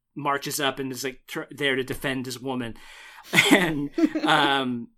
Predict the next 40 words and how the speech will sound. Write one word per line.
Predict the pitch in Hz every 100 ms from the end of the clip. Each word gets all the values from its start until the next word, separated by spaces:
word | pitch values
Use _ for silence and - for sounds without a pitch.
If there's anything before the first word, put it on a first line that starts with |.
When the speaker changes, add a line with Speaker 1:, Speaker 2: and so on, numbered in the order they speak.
| -
Speaker 1:
the, | 165 156 143
the, | 143 156 143
the | 160
punk | 160 165 143
is |
like, | 143 135
"You | 190
look | 175
like | 160
an | 139 139
idiot | 175 170 143
in | 123
that | 120 120
jacket." | 127 120 - 107 - - - -
And, | 151 143 135 127 - -
uh, | 127 120 113 110 113 -
Nick | 147 143
Cage's | 185 165 147
character | - 156 135 139
says, | - 135 123 - -
"This | 160
is | 139
a | 120
snakeskin | - 185 185 180 - 170 139
jacket. | 113 151 127 - 110 - - -
For | 165
me, | 165 180
it's | 165
a | 147
symbol | - 170 160
of, | 151 143 131 -
uh, | 143 131
my | 127 147
individuality | 165 147 147 147 143 151 160 151
and | 139
my | 147
belief | 139 139 170 160 - - -
in | 127
personal | - 170 - 147 123
freedom." | - 180 160 110 98